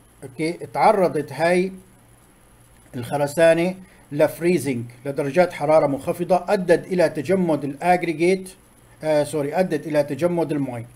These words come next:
في مسامات الكونكريت، يعني، أو في مسامات الأجريجيت. المسامات في الكونكريت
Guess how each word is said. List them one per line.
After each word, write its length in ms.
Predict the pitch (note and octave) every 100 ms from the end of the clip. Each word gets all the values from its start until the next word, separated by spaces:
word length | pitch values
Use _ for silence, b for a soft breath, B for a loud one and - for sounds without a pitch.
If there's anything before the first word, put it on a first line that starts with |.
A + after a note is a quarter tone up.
| B B B
في 160 | - F#3+
مسامات 580 | F#3+ F#3 F3+ F#3 G3 G3
الكونكريت، 720 | F#3+ G3 F#3+ F#3+ G3 G3+ -
يعني، 340 | C#3+ C3+ C3+ C#3+ - _ -
أو 120 | F#3
في 140 | F#3+ E3+
مسامات 500 | D3 D#3 C#3+ C#3+ C#3+
الأجريجيت. 460 | A#2+ A2+ A#2 B2
المسامات 560 | D#3 E3+ F3+ F3 F#3+ G3
في 100 | F3
الكونكريت 580 | - G3 F#3+ F#3 F#3